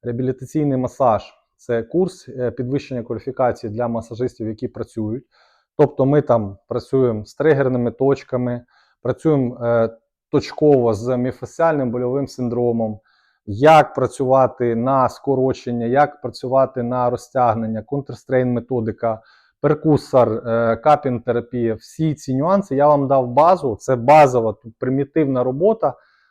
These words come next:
ну, але вам, ви комусь допоможете, і це буде вже добре. Е, хто хоче профільно навчатися і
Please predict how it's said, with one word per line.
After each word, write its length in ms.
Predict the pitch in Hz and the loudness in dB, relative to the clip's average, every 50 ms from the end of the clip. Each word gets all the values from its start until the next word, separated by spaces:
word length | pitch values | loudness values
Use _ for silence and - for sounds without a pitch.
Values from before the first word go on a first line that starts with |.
| _ - | _ -4
ну, 80 | 311 294 | 2 4
але 420 | 240 185 170 175 202 214 214 196 | 6 6 8 8 10 10 8 8
вам, 640 | 170 156 180 190 180 170 160 139 127 123 117 117 113 | 6 6 6 4 4 2 0 -2 -2 -2 -2 -2 -2
ви 120 | 117 147 147 | -2 -4 -4
комусь 320 | - 143 135 139 131 117 | -4 -4 -4 -4 -4 -4
допоможете, 720 | - 120 - 131 135 143 156 147 135 135 - - 117 113 | -6 -8 -8 -6 -4 -2 -2 -2 -2 -4 -6 -6 -4 -4
і 60 | 107 | -4
це 180 | 107 - 131 123 | -4 -4 -6 -4
буде 280 | 120 120 123 117 120 | -2 -2 -4 -4 -4
вже 220 | 110 104 107 117 113 | -6 -6 -4 -6 -4
добре. 420 | 107 107 107 104 92 92 90 98 - _ _ _ _ _ _ _ _ _ _ _ _ _ - | -2 0 -2 -2 -2 -4 -10 -14 -18 _ _ _ _ _ _ _ _ _ _ _ _ _ -4
Е, 200 | - 117 120 120 | 0 2 4 4
хто 200 | 120 - - 190 | 2 2 2 2
хоче 340 | 180 - 208 196 - - 175 | 2 2 0 0 2 2 0
профільно 580 | - - - 170 190 180 - 170 156 147 147 147 | 0 2 2 4 4 4 2 0 -2 0 0 0
навчатися 680 | 143 147 - - 165 160 156 156 147 - - - 131 - - | -2 -2 -2 0 2 2 2 2 -2 -6 -6 -8 -10 -10 -8
і 360 | 160 156 156 143 120 113 104 | -6 -4 -2 -2 -2 -4 -6